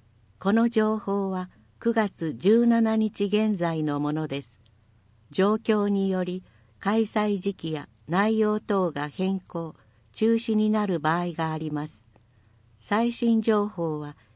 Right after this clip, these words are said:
事前に各問い合わせ先へ。詳しくはホームページに掲載しています。プロスポーツクラブの試合に小学生、中学生、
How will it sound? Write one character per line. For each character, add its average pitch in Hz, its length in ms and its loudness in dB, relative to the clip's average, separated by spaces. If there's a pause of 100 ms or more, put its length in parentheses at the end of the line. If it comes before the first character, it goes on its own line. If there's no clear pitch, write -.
(100)
事 160 220 -6
前 196 160 0
に 185 320 -2 (220)
各 - 320 -4
問 196 280 0
い 202 60 2
合 185 80 2
わ 185 140 2
せ 180 160 -4
先 160 420 -8
へ。 156 120 -8 (1160)
詳 220 300 2
し - 120 -14
く 175 160 -4
は 156 200 -8 (260)
ホ 233 220 4
ー - 20 2
ム 240 220 2
ペ 233 240 2
ー - 20 2
ジ 160 160 -6
に 151 160 -2
掲 175 240 -2
載 160 300 -4
し - 80 -16
て - 180 -4
い 151 140 -2
ま 143 180 -4
す。 - 180 -18 (2500)
プ 214 120 -2
ロ 254 160 2
ス - 140 -12
ポ 233 200 2
ー 247 80 4
ツ 240 160 -12
ク 247 160 -2
ラ 214 140 2
ブ 180 100 -2
の 160 160 0
試 175 240 -4
合 175 200 -2
に 165 220 -6 (260)
小 226 360 0
学 214 280 -4
生、 151 320 -8 (160)
中 220 260 4
学 214 260 -2
生、 151 280 -8